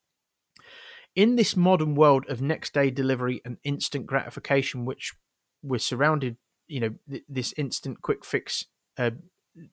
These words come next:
world that we're surrounded by, um,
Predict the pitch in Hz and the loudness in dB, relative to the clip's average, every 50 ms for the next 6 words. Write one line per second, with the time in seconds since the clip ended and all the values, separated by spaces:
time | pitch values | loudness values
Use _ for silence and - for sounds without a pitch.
0 | _ _ - 160 127 127 147 139 131 123 117 135 - 131 131 117 - - 123 120 | _ _ -12 -10 0 6 6 6 6 6 2 -2 -2 -2 -2 -2 -2 -4 0 2
1 | 147 165 170 151 131 117 - 120 120 120 113 - _ _ _ _ _ _ _ _ | 4 4 4 2 0 0 0 0 0 0 -2 -4 _ _ _ _ _ _ _ _
2 | _ _ _ _ _ _ _ _ _ _ _ _ _ _ _ _ _ _ - 120 | _ _ _ _ _ _ _ _ _ _ _ _ _ _ _ _ _ _ -6 -4
3 | 113 117 123 113 | -2 -2 -2 -4